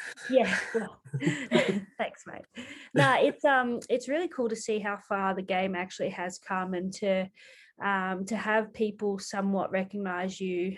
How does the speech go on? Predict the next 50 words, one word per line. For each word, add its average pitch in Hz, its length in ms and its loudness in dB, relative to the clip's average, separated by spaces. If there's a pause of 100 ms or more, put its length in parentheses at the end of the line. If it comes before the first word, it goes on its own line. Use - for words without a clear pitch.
(100)
Um, 180 520 -6
I 220 60 0
mean, 208 220 0
they're 214 140 4
the 190 100 -4
diehard 196 560 2
fans, 180 420 0
to 202 80 -6
be 196 140 -4
fair, 185 300 2
but 156 260 0 (440)
to 220 120 -4
have, 214 360 2 (240)
um, 185 400 -2
young 208 320 0
girls 185 320 -2
say, 180 300 -4
"I 175 140 -2
wanna 185 180 -4
play 175 380 -4
like, 165 440 -8 (320)
um, 170 220 -8
Meg 175 220 -6
Lanning 165 420 -4
or 156 240 -8
Sarah 160 320 -4
Coyte," 165 340 -4
or 160 80 -2
whoever 190 400 2
it 175 140 -2
might 180 280 -6
be, 190 340 0
is, 190 140 -8
is 180 340 -4
really, 202 460 0 (300)
um, 190 220 0
quite 190 320 -2
different 214 460 0
to 202 580 0
back 196 260 -2
when 185 380 0
I 190 140 -2
was 190 280 0
playing 180 520 -4
New 185 120 -4
South 180 240 -10
Wales 175 300 -4
and 185 80 -8
Australian 175 340 -6
stuff. 170 240 -10